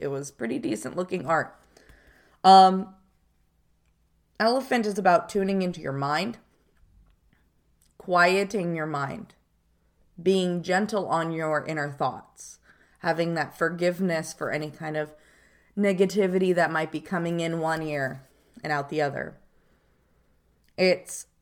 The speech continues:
about remembering to just nurture yourself. You know, elephants, they, they are really good at taking care of themselves. They're always down at the watering hole, kinda, like, bathing with their kids and hanging out.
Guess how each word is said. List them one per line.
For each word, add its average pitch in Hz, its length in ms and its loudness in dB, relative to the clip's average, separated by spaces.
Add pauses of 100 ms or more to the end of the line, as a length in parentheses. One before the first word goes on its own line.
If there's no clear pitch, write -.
about 185 300 6
remembering 180 1040 0 (580)
to 170 120 -6
just 165 560 -6
nurture 165 460 -6
yourself. 170 540 -4
You 180 80 -6
know, 151 200 -4
elephants, 170 720 -2 (400)
they, 160 400 -4 (460)
they 175 220 -2
are 170 100 2
really 180 380 0
good 156 260 -2
at 143 100 -6
taking 143 320 -4
care 139 200 -4
of 135 120 -6
themselves. 139 640 -8 (440)
They're 170 120 4
always 175 220 6
down 165 220 4
at 165 80 -2
the 156 80 -2
watering 147 400 0
hole, 143 360 -4
kinda, 147 300 -6
like, 151 360 -4
bathing 165 520 0
with 170 180 -2
their 170 200 2
kids 170 720 0
and 170 160 -6
hanging 165 380 -4
out. 160 400 2